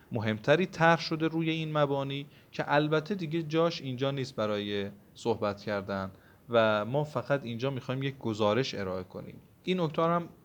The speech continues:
خیلی کوتاه باز عرض کنم. اه، خط اصلی داستان رو ذیل این مباحث گم نکنید. یعنی در واقع رهبر معظم انقلاب چون دارن سخنرانی می‌کنن،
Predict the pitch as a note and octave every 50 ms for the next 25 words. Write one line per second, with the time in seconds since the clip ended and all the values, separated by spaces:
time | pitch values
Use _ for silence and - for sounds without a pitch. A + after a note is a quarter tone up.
0 | - - - - - D#3 D3+ D3+ D3+ D3+ C#3 - - - - - A#2+ A2+ - C3+
1 | C3+ B2 A#2+ A#2+ A#2 A2 - A2+ A2 A2 G#2 - - A2+ A2+ B2 C#3 D#3 F3 F3+
2 | - - - - - - - - - - _ - A#2 A2 G#2 G2+ G#2 G2 - -
3 | - F3+ G3 G#3 - - - - G3+ - - C3 B2+ B2 - - - D3 D#3 F3+
4 | F#3 E3 D3 C#3 B2+ B2 A#2 - - D3+ D#3 E3 D#3+ D#3+ D3+ - B2+ C3 B2 A#2
5 | A#2 A#2 A2+ A#2+ A#2+ A#2 A2 A2 A2+ A2+ A2 A#2+ C#3+ D3 - - - B2+ B2+ B2+
6 | C3 B2+ B2+ A#2+ A#2+ - - F#2 F#2+ F#2 F2 - - - - - - - - -
7 | - - A#2+ C#3 C#3+ C3+ B2 A#2 A2+ A2+ A2+ - D#3 C#3 B2+ A2 A2 A#2 B2+ C3+
8 | C#3 B2+ A2+ A2 G#2 A#2+ B2+ B2+ A#2 G#2+ G#2 - A2 A2 G#2+ - - C#3+ D3 C#3
9 | A#2+ A2+ A2 G#2+ - - A#2 - - A2 G#2+ G#2+ G2+ G#2+ G2+ G2+ G2+ G2+ G2 G2
10 | - A2 G#2 G#2+ A#2+ C#3 D#3+ G3